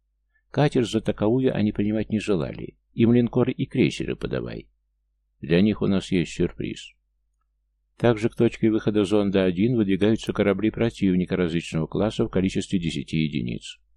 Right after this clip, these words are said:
Ясно. Что по второй эскадре? Аналогично, сэр.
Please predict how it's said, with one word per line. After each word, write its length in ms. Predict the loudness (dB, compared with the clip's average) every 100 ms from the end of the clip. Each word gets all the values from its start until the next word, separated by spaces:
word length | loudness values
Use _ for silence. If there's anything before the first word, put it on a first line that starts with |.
| _ _ _ _ _ _ _ _ _ -6
Ясно. 560 | -2 -2 -2 -8 -10 -12 _
Что 200 | -12 -2
по 140 | 0 0
второй 400 | 0 2 2 0
эскадре? 560 | -4 -8 -8 -10 -12 -18 _ _ _ -4
Аналогично, 680 | -2 0 -2 -2 -6 -8 -10
сэр. 240 | -8 -10